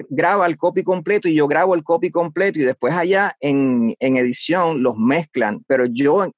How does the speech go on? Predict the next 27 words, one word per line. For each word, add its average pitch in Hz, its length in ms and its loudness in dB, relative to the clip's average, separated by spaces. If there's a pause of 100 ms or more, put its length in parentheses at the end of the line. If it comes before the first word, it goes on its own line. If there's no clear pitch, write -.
yo 156 260 0
como 165 240 0
locutor 147 560 0
tengo 139 220 -2
que 160 100 0
grabar 123 340 0
el 147 160 -4
copy 135 460 -2 (400)
completo 117 720 0
para 123 240 2
que - 80 -8
exista 151 360 -4
esa 160 180 -2
fluidez, 170 440 2
porque 127 300 -4
si 131 140 -2
me 127 80 2
asignan 185 340 -4
solamente 185 460 -2
"grábate 165 340 0
esta 156 220 -6
frase" 151 480 -4 (500)
y 127 240 2
"Silvia, 165 360 2
grábate 156 340 0
esta 160 240 -4
frase", 165 500 -2